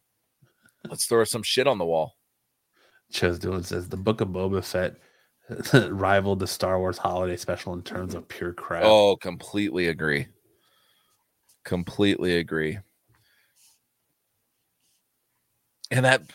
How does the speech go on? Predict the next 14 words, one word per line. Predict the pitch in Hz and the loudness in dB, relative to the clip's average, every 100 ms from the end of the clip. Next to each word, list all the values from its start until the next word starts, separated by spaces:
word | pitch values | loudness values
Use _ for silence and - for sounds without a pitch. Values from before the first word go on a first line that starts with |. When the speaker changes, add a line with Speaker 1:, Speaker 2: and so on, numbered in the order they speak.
| - | 0
Speaker 1:
that | 131 131 - _ - | 2 2 -4 _ 2
bums | 117 127 117 | 2 2 -2
me | 101 101 | -4 0
out | 98 101 - | 2 2 -2
too, | - 95 | -4 -4
because | 90 101 | -4 -2
I | 101 | -2
love, | 98 92 101 104 95 - - | 0 2 4 4 2 -4 -8
um, | 95 92 87 82 78 85 90 _ _ _ _ _ _ _ _ _ _ _ _ _ _ | -6 -4 -4 -6 -10 -14 -18 _ _ _ _ _ _ _ _ _ _ _ _ _ _
uh, | 95 92 85 | -2 0 0
she | 85 - | -2 0
plays | 107 95 | 0 2
Agent | 90 92 90 | 2 0 -4
May. | - 82 82 | -6 -4 -6